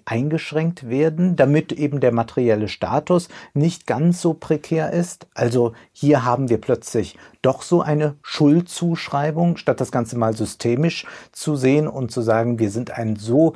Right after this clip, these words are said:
verdammt reiches Land, da kann es doch eigentlich Kinderarmut gar nicht geben, da ist doch irgendwas politisch schief gelaufen bei der Umverteilung. Nein, da sucht man jetzt den Schuldigen komischerweise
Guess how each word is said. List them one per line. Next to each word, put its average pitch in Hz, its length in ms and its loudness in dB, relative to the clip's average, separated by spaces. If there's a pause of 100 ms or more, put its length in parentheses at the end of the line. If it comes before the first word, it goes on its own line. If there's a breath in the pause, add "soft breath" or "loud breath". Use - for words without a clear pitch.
(140 loud breath)
verdammt 113 560 -2
reiches 117 420 -4
Land, 135 300 -2 (200 loud breath)
da 101 100 -6
kann 185 380 -4
es 143 200 -8
doch - 220 0
eigentlich 120 580 -4
Kinderarmut 120 680 -2
gar 107 180 -2
nicht 110 180 -4
geben, 123 300 0 (220 loud breath)
da 117 100 2
ist 120 200 -2
doch - 180 0
irgendwas 117 360 -2
politisch 131 480 0
schief - 340 -4
gelaufen 117 880 0 (160 loud breath)
bei 110 80 2
der 120 140 2
Umverteilung. 156 840 2 (140 loud breath)
Nein, 139 380 2 (180 loud breath)
da 139 300 2 (160 soft breath)
sucht - 320 -2
man 143 140 -2
jetzt 143 260 -2
den 120 80 -2
Schuldigen 147 600 -2 (180 loud breath)
komischerweise 117 800 -2